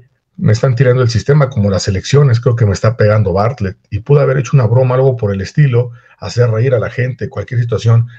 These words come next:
mantener una situación fraterna con la gente, una, una relación con ellos, y no empezarse a reír de una manera desesperada de la señora Xóchitl Gálvez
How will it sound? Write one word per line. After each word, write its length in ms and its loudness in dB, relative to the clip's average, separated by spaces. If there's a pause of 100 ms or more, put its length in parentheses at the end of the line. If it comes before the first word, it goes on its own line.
(120)
mantener 440 -4
una 140 2
situación 400 -4
fraterna 420 -2
con 140 -6
la 80 -6
gente, 380 -4
una, 640 0 (120)
una 220 2
relación 460 -2
con 160 -2
ellos, 280 -2
y 80 2
no 120 6
empezarse 540 0
a 40 0
reír 240 -2
de 60 0
una 120 0
manera 320 2
desesperada 760 -8 (300)
de 60 -2
la 100 -4
señora 240 -6
Xóchitl 340 -8
Gálvez 440 -12